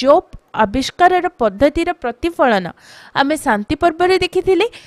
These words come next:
ତାପରେ ସ୍ୱର୍ଗାରୋହଣ ପର୍ବରେ ଦେଖିବା। ତେଣୁ ସେ କଥା ପୁରାପୁରି ଭାବରେ ଇତିହାସ ସମ୍ମତ। ତେଣୁ ପରୀକ୍ଷାରେ ଯ-, ଏମିତି ବି ପ୍ରଶ୍ନ ଆସିପାରେ, ସ୍ୱର୍ଗାରୋହଣ ପର୍ବର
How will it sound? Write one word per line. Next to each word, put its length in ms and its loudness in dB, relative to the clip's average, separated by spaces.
ତାପରେ 340 0
ସ୍ୱର୍ଗାରୋହଣ 680 0
ପର୍ବରେ 440 -4
ଦେଖିବା। 360 -6
ତେଣୁ 220 -2
ସେ 200 -4
କଥା 320 0
ପୁରାପୁରି 500 0
ଭାବରେ 440 0
ଇତିହାସ 520 0
ସମ୍ମତ। 500 0
ତେଣୁ 180 2
ପରୀକ୍ଷାରେ 460 0
ଯ-, 360 -6
ଏମିତି 300 0
ବି 80 0
ପ୍ରଶ୍ନ 300 0
ଆସିପାରେ, 480 -2
ସ୍ୱର୍ଗାରୋହଣ 680 4
ପର୍ବର 540 6